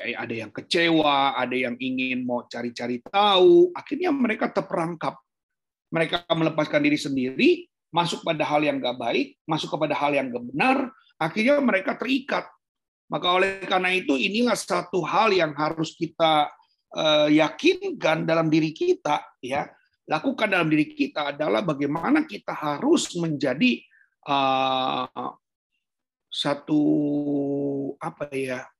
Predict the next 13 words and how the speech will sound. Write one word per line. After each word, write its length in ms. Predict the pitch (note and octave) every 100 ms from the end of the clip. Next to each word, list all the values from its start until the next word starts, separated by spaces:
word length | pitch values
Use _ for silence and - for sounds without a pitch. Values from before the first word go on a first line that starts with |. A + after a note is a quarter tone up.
| _
awal 640 | D#3+ E3+ F3+ F#3 F3+ D#3 C#3
ya, 120 | C3
saya 160 | - C#3
katakan 240 | D#3+ E3
satu 240 | D3+ - -
awal. 400 | C#3 C3+ A#2 A#2 _ _ _
Percayalah 560 | G3 F3 G3+ G3+ A3+
dengan 200 | F3 D3+ D3
sungguh-sungguh, 680 | D3 D3 C#3+ E3 D3+ D3 D3 _ _ _
jangan 320 | C#3+ F#3+ A3
terbawa 480 | A3 F3 D3+ D3+ F3
dengan 240 | D#3 C#3+ C3+
emosi. 520 | B2+ C3 B2+ -